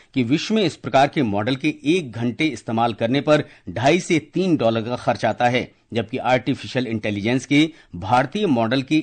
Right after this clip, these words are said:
एक घंटे के उपयोग का खर्च चालीस प्रतिशत सरकारी सब्सिडी के बाद सौ रुपए प्रति घंटे होगा। श्री वैष्णव ने कहा कि कृषि क्षेत्र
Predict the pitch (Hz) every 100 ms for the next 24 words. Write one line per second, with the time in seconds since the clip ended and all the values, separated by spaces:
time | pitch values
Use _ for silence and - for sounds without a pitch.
0 | - 135 123 92 113 107 151 139 107 101
1 | 143 135 127 117 151 196 - - _ -
2 | 131 160 208 - 120 135 127 156 - _
3 | - 131 117 151 196 220 123 - 127 127
4 | 117 110 214 - _ _ - 170 190 147
5 | 135 - 127 107 110 117 113 117 113 -
6 | _ _ - - 101 107 - 104 90 104
7 | 113 156 143 127 - 117 - 101 - 147
8 | 147